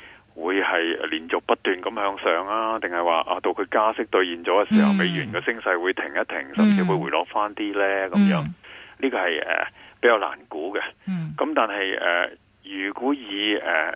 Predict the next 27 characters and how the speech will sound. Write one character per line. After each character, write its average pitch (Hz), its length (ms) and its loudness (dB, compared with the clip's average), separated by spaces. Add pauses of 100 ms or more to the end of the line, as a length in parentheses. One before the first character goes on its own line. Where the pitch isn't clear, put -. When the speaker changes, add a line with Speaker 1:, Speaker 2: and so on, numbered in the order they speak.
(500)
Speaker 1:
如 95 240 -10
果 127 140 -2
我 107 260 4
哋 90 220 0
係 87 160 -2 (100)
見 101 300 -8
到 90 180 2
美 104 180 -6
金 85 200 -6
係 92 520 0
反 85 160 0
覆 95 160 0
向 87 200 -2
上， 71 220 -2
譬 95 100 0
如 87 60 2
話 87 60 0
個 95 60 -2
美 92 120 -2
元 82 160 -2
指 92 160 -4
數 87 300 4 (360)
係 90 200 0
升 113 180 0
穿 107 140 -4
一 104 60 0 (120)
百， 87 260 2